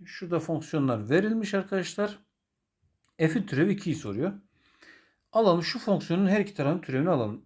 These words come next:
Önce için türevini alalım. Bir artı G'nin türevi X demem gerekiyor. İçin türevinden. İç fonksiyonun türevini aldım. Çarpı dışın türevi, F'in türevi X artı G X'i bir daha yazmam gerekiyor.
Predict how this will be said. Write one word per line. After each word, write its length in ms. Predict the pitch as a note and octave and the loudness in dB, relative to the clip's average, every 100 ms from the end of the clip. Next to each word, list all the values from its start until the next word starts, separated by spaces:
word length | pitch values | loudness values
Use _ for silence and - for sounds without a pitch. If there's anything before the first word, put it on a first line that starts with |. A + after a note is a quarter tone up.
| - | -4
Önce 220 | F#3+ G3+ | 0 0
için 220 | G3+ - | -2 -4
türevini 280 | - C#3+ A#2+ | -2 0 2
alalım. 340 | A2+ D#3+ G#3 D#3+ | 2 2 0 0
Bir 180 | A3 | 2
artı 520 | E3 B2+ A#2 - A#3+ - _ | 4 4 2 0 -4 -4 _
G'nin 420 | D#3+ D#3 F3+ G3+ | -2 0 2 0
türevi 380 | - C3+ C#3+ G3+ | -2 2 2 0
X 320 | - D#3 - | -4 -10 -10
demem 300 | A#2+ A2 G#2+ | -10 -6 -6
gerekiyor. 420 | G#2 G2+ G2 F3 G3 | -6 -8 -8 -8 -8
İçin 340 | - - B2+ | -10 -8 -6
türevinden. 600 | A#2 G#2 G2+ G2+ F#3+ - _ _ _ _ _ _ _ _ _ _ - | -6 -6 -4 0 -2 -4 _ _ _ _ _ _ _ _ _ _ -14
İç 180 | - | -12
fonksiyonun 480 | - B2 A2 A#2+ A2 | -8 -8 -6 -8 -8
türevini 320 | G#2+ A2+ G#2 | -8 -6 -6
aldım. 400 | G#2 G2+ F3+ - _ _ _ _ _ _ _ _ - | -6 -4 -4 -6 _ _ _ _ _ _ _ _ -2
Çarpı 440 | F3+ F#3 F3+ F#3+ | 2 2 2 -2
dışın 300 | E3+ G#3 F#3+ | 0 0 0
türevi, 440 | C3 B2 F3+ D#3+ | 0 0 0 -2
F'in 200 | C3+ F#3+ | -2 -4
türevi 500 | - C3 B2 D#3+ A#3 A3+ | -2 2 2 4 0 -2
X 340 | G3+ G3 - | -4 -4 -6
artı 360 | C#3+ B2+ A#2+ E3 | 0 2 0 -4
G 220 | C#3 C3+ | 0 2
X'i 240 | A#2 - E3 | 0 -4 -4
bir 80 | |
daha 140 | C3 D3 | 2 2
yazmam 360 | B2 A2+ D#3+ | 2 0 0
gerekiyor. 880 | A#2 A2 G#2 A#2+ G#2+ G#2+ G#2 G#2 - | -2 -4 -6 -4 -4 -2 -4 -8 -14